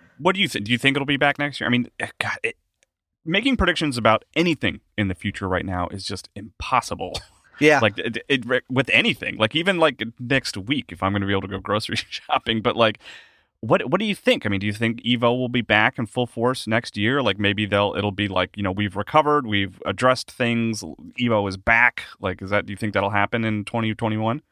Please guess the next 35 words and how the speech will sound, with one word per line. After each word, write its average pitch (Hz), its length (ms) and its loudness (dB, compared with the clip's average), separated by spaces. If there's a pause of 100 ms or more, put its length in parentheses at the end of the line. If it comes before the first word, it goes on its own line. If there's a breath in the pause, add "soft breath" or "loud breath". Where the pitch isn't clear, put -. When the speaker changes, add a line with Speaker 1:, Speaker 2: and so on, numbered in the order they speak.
(240)
Speaker 2:
If 208 180 2
covid 262 420 2
is 196 460 2
n-, 147 240 -4
a 156 160 4
non-issue, 156 720 4
then 139 720 2 (240)
probably. 135 580 2
Like, 175 160 6
I 196 80 6
mentioned 220 320 4
the 185 40 2
Cannon 151 280 4
Brothers 131 320 2
earlier. 113 320 0
The 117 80 -4
Cannon 175 220 4
Brothers, 170 260 4
like 139 140 0
I - 20 4
said, 135 160 2
are 123 100 2
working 127 300 0
at 139 100 -2
Riot 123 380 2
on 117 140 0
Project 120 340 0
L, 113 180 2
their 120 140 0
fighting 120 360 0
game. 90 280 -4 (640 loud breath)
They 160 300 6
also 175 520 4
own 175 240 4
Evo. 226 400 2